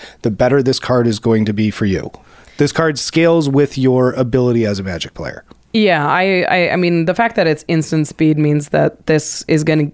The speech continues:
Speaker 2: get people, like, a lot.
Speaker 1: A lot.
Speaker 2: Um,
Speaker 1: I do
Speaker 2: like,
Speaker 1: like
Speaker 2: this, this hits, this bounces treasures.
Speaker 1: Hmm.
Speaker 2: Like, it doesn't,
Speaker 1: <laughs>
Speaker 2: it doesn't say, yeah, non-creature,
Speaker 1: Yeah, that's great.
Speaker 2: non-land.
Speaker 1: I, that's fantastic.
Speaker 2: So if somebody, like, d-, makes big moves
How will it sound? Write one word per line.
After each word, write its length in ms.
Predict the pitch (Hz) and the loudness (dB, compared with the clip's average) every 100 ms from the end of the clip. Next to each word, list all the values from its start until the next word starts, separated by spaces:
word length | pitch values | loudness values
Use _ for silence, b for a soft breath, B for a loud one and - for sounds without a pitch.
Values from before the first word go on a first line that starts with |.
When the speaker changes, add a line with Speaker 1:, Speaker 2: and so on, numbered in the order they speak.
| - | -4
Speaker 2:
get 280 | 143 - - | -2 -2 -4
people, 540 | - - - - - - | -8 -4 -4 -4 -6 -4
like, 140 | 160 - | -4 -2
a 40 | |
lot. 360 | 120 120 143 - | -2 0 0 0
Speaker 1:
A 120 | 131 | 0
lot. 480 | 113 110 110 87 - _ | 0 0 0 -2 -12 _
Speaker 2:
Um, 680 | 165 160 156 156 151 151 147 - - | 0 2 4 2 2 0 -2 -4 -2
Speaker 1:
I 80 | |
do 240 | 160 175 240 | 0 2 2
Speaker 2:
like, 40 | |
Speaker 1:
like 180 | 240 214 | 2 2
Speaker 2:
this, 80 | - | 0
this 220 | 220 226 | -2 0
hits, 300 | 233 208 - | -2 -2 -6
this 220 | - 208 | -2 -2
bounces 480 | - 196 208 233 170 | 0 -2 0 0 -2
treasures. 800 | - - 165 175 139 - - - - B B B B B | -6 -2 0 0 -2 -6 -12 -16 -20 B B B B B
Speaker 1:
Hmm. 140 | 107 90 B _ _ _ _ _ | -8 -8 B _ _ _ _ _
Speaker 2:
Like, 100 | - 170 | -2 0
it 80 | |
doesn't, 300 | 180 214 247 240 | 0 0 0 -2
Speaker 1:
<laughs> 120 | - | -4
Speaker 2:
it 560 | 214 190 - - - | -6 -6 -6 -6 -2
doesn't 220 | 226 240 240 | 0 0 0
say, 300 | 247 226 - | 2 0 2
yeah, 260 | 240 170 - | 0 0 0
non-creature, 400 | 170 208 202 226 | 0 0 2 2
Speaker 1:
Yeah, 100 | 220 - | 4 2
that's 100 | 190 185 | 2 2
great. 120 | 165 | 2
Speaker 2:
non-land. 260 | 202 180 117 | 2 0 0
Speaker 1:
I, 140 | 131 | 0
that's 200 | 117 123 | 0 -2
fantastic. 520 | - 131 160 180 - | 0 0 2 0 2
Speaker 2:
So 100 | 185 | 0
if 60 | 165 | 0
somebody, 420 | 214 220 220 190 | 0 2 4 2
like, 220 | 175 165 | 2 -2
d-, 60 | 160 - - - - - - | -2 -8 -12 -14 -20 -18 -4
makes 320 | 165 175 175 | -2 -2 -4
big 300 | - 165 160 | -2 -2 0
moves 500 | 143 151 165 180 | 0 0 0 -2